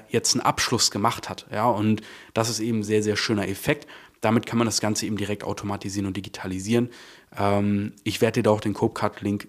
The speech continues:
in die Shownotes tun. Äh, eine weitere Möglichkeit ist, dass du natürlich dann, ähm, auch selber den Verkauf machen kannst. Das bedeutet, wenn du merkst, dein Gegenüber hat Interesse, der hat Bedarf, der will sich die Lösung genauer anhören,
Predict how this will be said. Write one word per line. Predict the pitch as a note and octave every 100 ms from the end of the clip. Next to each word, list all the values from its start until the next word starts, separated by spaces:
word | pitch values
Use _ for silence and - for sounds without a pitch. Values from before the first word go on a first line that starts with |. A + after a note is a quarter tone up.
| -
in | G#2 G2+
die | G2
Shownotes | - - A2+ G#2+ F#2 - -
tun. | F2+ - _ _ _ _ _ - -
Äh, | A2+
eine | G#2+ A2+ A2+
weitere | A#2+ F#3+ E3
Möglichkeit | F3 D#3+ - - D#3
ist, | - D3+ E3 - - - - _ -
dass | A2+ -
du | B2+
natürlich | B2+ A#2 - A#2+ A2+ -
dann, | G#2+ G#2+ G#2+
ähm, | G#2 G2+ F#2+
auch | F#2+
selber | A2+ C3 D3
den | G#2+
Verkauf | G2 G#2 - F2+ G2+
machen | - F#2+
kannst. | - F3 - - - - - _
Das | A2+ A2
bedeutet, | - A2 A2+ A2+ A#2+ A2 -
wenn | G#2+ G#2+
du | G#2+
merkst, | G#2+ - A2+
dein | G#2+
Gegenüber | G#2+ G#2 G2 G2
hat | G2+
Interesse, | F#2+ - E3 - A#2+
der | G#2
hat | -
Bedarf, | - B2 C#3
der | A#2 G#2+
will |
sich | G#2 -
die | G#2
Lösung | G#2+ G#2+
genauer | G2+ F#2+ F#2
anhören, | C#3 C#3+ B2+